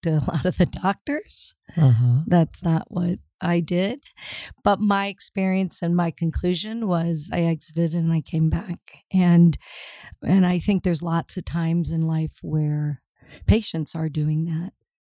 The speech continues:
Speaker 1: where there's a thin veil, where it's an altered state. Sometimes we alter them with medications, and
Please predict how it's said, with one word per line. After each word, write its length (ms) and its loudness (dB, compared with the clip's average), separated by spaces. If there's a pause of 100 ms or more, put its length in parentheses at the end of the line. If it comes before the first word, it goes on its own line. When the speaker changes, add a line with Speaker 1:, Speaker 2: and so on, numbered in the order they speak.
Speaker 1:
where 140 0
there's 240 2
a 60 -14
thin 280 -2
veil, 460 -2 (580)
where 200 6
it's 160 -2
an 100 -2
altered 380 -4
state. 480 -2
Sometimes 440 0
we 240 0
alter 380 -6
them 220 0
with 140 0 (720)
medications, 1040 0
and 520 -2